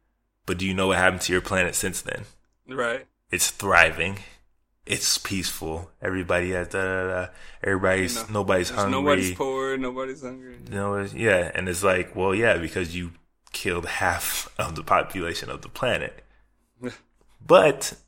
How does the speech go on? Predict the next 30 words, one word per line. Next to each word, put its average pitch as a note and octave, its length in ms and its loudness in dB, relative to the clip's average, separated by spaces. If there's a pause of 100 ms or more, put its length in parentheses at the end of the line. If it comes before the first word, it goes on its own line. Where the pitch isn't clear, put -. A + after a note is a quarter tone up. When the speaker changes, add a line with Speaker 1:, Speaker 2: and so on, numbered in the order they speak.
(140)
Speaker 1:
it F#2 160 -4
is, G2+ 420 -2 (460)
uh, E2+ 520 4 (140)
it G2 100 0
is G2+ 180 0
like F#2+ 100 2
a C3 40 0
Speaker 2:
Thriving. C3+ 160 2
Speaker 1:
utopia - 420 4
now. - 200 -4
So - 260 2
it's G2+ 160 0
Speaker 2:
Yeah, D3+ 60 10
Speaker 1:
like, D3 100 12
Speaker 2:
it's D3 140 4
a D3 40 4
utopia C3+ 540 -2
now. A2 140 -20 (120)
Yeah. G#2+ 360 -4
<laughs> - 100 -6
Speaker 1:
so G#2 140 2
it's F2+ 120 0
like, F#2 260 4
what, G2 520 4
you E2 100 -4
know, F#2+ 280 0 (840)
there's E2 180 -6
some, G2+ 160 -6
there's G#2 300 -4
like, G2 420 -2